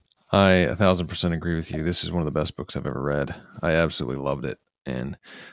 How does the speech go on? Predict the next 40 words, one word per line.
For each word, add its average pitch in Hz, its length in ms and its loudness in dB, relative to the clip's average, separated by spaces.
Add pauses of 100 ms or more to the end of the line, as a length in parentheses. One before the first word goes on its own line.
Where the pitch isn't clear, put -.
(160)
recommend 80 460 -2
it - 80 -6
to - 100 -8
anyone, 73 420 -4 (400)
uh, - 240 -6
interested - 520 -6
in 67 180 -8 (100)
these 85 180 -4
types 78 260 -4
of - 60 -8
questions. - 560 -6 (720)
And 98 120 6
I 101 120 10
agree, 104 280 6
broadly 95 380 6
conservative, 90 760 2
but 87 500 2 (460)
I 92 100 2
think 87 340 0
that 82 280 -2
if, - 360 -8
if - 160 -8
this 90 220 0
was 87 140 -2
a 82 300 0 (300)
Communist 92 560 6
Minds 92 500 4 (520)
podcast, 92 640 0 (340)
that - 240 -4
the 82 80 -4
book 82 280 0
would 80 140 -4 (100)
be 82 140 -2
just 80 300 -2
as 80 100 -4
relevant 78 440 -2
and 78 140 -4
just 73 220 -4
as - 100 -8
interesting. - 540 -8